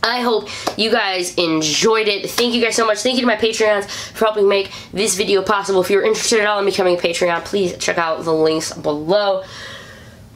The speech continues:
Woo! Now to get to the fun stuff of editing. But guys, I hope you have a fan-freaking-tastic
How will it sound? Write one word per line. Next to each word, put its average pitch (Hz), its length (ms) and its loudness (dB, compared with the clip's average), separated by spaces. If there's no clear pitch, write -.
Woo! 427 440 6
Now 277 200 2
to 247 80 -6
get 220 320 0
to 214 100 2
the 202 80 2
fun 208 200 0
stuff - 680 -2
of 180 220 2
editing. 226 560 2
But 185 140 -2
guys, 240 260 0
I 240 120 0
hope 247 160 0
you 220 100 2
have 208 220 2
a 175 140 2
fan-freaking-tastic 254 2000 -2